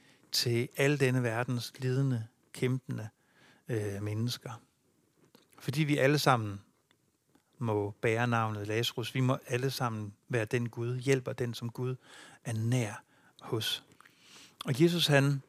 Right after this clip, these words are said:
inviterer Lazarus med ind i opstandelsens nye virkelighed og siger til ham,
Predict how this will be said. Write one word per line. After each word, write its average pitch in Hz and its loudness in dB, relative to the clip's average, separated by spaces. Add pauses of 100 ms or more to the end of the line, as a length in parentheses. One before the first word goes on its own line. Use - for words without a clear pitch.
(1080)
inviterer 131 6
Lazarus 120 4
med 127 6
ind 127 0
i 123 -6
opstandelsens 113 0 (100)
nye 120 0 (160)
virkelighed 113 0
og 120 -6
siger 123 2
til 117 0
ham, 110 -4